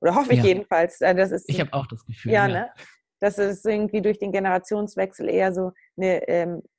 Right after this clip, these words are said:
Speaker 1: Giver-Mentalität, oder wie soll ich das sagen, halt, dass man eher gibt.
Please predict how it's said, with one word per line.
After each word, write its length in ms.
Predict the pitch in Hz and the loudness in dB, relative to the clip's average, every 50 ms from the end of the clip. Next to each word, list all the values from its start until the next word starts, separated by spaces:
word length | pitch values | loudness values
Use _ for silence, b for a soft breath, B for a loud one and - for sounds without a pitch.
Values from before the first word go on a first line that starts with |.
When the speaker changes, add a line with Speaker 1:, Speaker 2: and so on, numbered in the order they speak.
| _ _ _ _ _ _ _ - | _ _ _ _ _ _ _ -20
Speaker 1:
Giver-Mentalität, 1080 | 185 - - 190 196 220 196 180 165 156 170 - - 156 160 170 165 - 175 175 165 | -10 -4 -2 0 0 0 0 0 -2 -4 -6 -6 -8 -8 -8 -8 -8 -8 -8 -6 -4
oder 120 | 165 165 165 | -4 -4 -2
wie 60 | 180 | -2
soll 140 | 156 165 160 | -2 -2 -2
ich 60 | 165 | -4
das 180 | - 175 - - | -6 -10 -8 -4
sagen, 340 | 185 190 214 208 175 170 | -2 -2 -2 -2 -4 -4
halt, 220 | 170 170 175 180 180 | -4 -4 -2 -2 -2
dass 160 | 185 - - | -4 -4 -2
man 180 | 190 - 277 - | -4 -2 -2 0
eher 240 | - 202 196 196 | 2 4 4 2
gibt. 420 | 196 180 233 262 262 - - - | 4 4 4 4 4 2 -4 -14